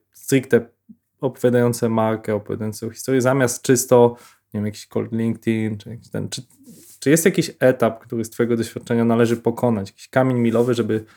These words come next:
żeby zacząć działania stricte o marce względem takich typowych akwizycji klienta?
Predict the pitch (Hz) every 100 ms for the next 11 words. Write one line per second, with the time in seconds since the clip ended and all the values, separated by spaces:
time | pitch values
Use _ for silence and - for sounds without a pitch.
0 | _ _ _ 113 110 110 135 143 127 113
1 | 113 117 120 113 - - 120 - 120 113
2 | 104 _ - 113 110 120 135 - 131 117
3 | 117 113 110 107 101 _ _ 107 110 107
4 | 101 104 - - - 98 - - - -
5 | -